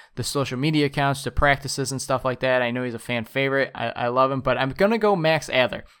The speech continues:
I think throughout the entire season, for some strange reason, even though we say faceoffs only matter in certain situations, Max Adler was a constant on this show where we were talking about him. We're like, "Okay, they signed a faceoff guy after they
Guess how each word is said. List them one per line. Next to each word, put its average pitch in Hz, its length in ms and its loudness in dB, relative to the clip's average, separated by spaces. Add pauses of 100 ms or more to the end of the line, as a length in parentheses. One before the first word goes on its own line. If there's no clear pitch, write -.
I 139 120 0
think 185 240 -4 (360)
throughout 175 440 4
the 170 120 0
entire 170 460 2
season, 156 440 0
for 139 160 0
some 202 520 4
strange 196 540 0
reason, 151 540 0 (380)
even 208 320 2
though 208 120 6
we 190 200 2
say 170 280 2
faceoffs 165 560 2
only 151 200 0
matter 139 320 0
in 127 80 -4
certain 135 260 -4
situations, 127 640 -4 (280)
Max 190 300 2
Adler 175 320 4
was 147 180 0
a 131 200 -2 (100)
constant 165 800 2
on 143 240 0
this 143 180 -2
show 123 520 2 (280)
where 139 140 2
we 147 160 2
were 147 80 0
talking 165 400 6
about 160 260 4
him. 160 60 2
We're 131 180 0
like, 127 220 -2
"Okay, 139 280 0
they 123 120 -2
signed 196 340 6
a 175 60 -4
faceoff 160 480 2
guy 151 240 4
after 143 240 2
they 131 180 0